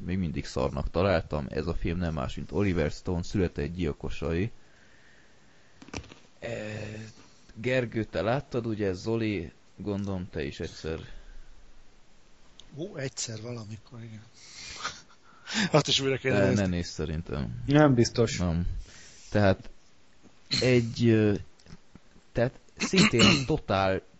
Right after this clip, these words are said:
Speaker 1: pszichopata párról van szó, aki, aki csak úgy jó kedvből és, és mindenféle szánalom, meg minden nélkül elkezd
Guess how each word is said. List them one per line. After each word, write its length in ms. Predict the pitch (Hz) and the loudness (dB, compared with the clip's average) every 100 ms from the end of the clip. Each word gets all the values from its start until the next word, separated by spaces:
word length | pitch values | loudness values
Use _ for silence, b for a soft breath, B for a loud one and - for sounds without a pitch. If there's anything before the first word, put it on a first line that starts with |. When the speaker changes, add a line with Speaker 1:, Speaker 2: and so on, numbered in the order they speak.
| _ - - - - - - - | _ -20 -20 -20 -20 -20 -20 -16
Speaker 1:
pszichopata 1000 | - - 123 87 - 85 - 87 82 78 - - - - - - - - - | -10 0 2 4 4 2 2 2 2 0 -6 -14 -20 -20 -20 -20 -20 -6 0
párról 500 | 98 90 80 82 80 | 2 2 0 0 0
van 220 | 78 78 | 0 -2
szó, 420 | - 98 101 - | -6 -2 0 0
aki, 480 | 95 - 104 98 101 b b b b b b | -2 -4 -2 -2 -4 b b b b b b
aki 260 | - 117 | -4 -2
csak 280 | - 147 - | 4 2 4
úgy 420 | 113 110 107 - - | 2 2 0 -12 -2
jó 320 | 123 113 - | 4 4 4
kedvből 720 | - 90 87 - - 98 95 | 2 2 2 0 2 4 4
és, 360 | 101 95 - - | 2 0 -6 -4
és 360 | 92 92 - | -2 -2 2
mindenféle 600 | 104 92 85 - 90 90 | 2 2 -4 -2 0 0
szánalom, 640 | - - 85 82 80 76 82 | -2 -2 0 0 -2 -2 -2
meg 140 | 82 | -2
minden 320 | 98 92 80 | -2 -2 -2
nélkül 400 | 87 92 - 90 | -2 -2 -2 0
elkezd 440 | 87 80 - 73 | 0 -2 -4 -8